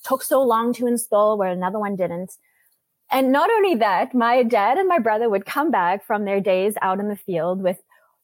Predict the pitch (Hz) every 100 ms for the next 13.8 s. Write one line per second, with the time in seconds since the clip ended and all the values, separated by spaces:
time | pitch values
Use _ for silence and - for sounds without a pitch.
0 | - - - 208 240 294 269 269 285 269
1 | 262 226 233 214 214 226 220 214 202 196
2 | - - - - - 285 302 269 269 247
3 | 240 240 240 196 190 - 247 247 262 254
4 | 247 226 226 214 214 220 208 165 170 180
5 | - 262 262 - 240 - 233 233 240 220
6 | 202 - - 220 220 285 403 _ _ -
7 | - - - - - 247 294 311 294 240
8 | 240 349 392 - 190 220 320 269 196 190
9 | 240 285 247 196 208 220 208 302 226 214
10 | - 214 202 190 156 233 359 - _ _
11 | 220 233 208 220 220 208 208 208 196 202
12 | 202 208 180 175 185 - - 175 165 156
13 | - - - _ - 240 214 196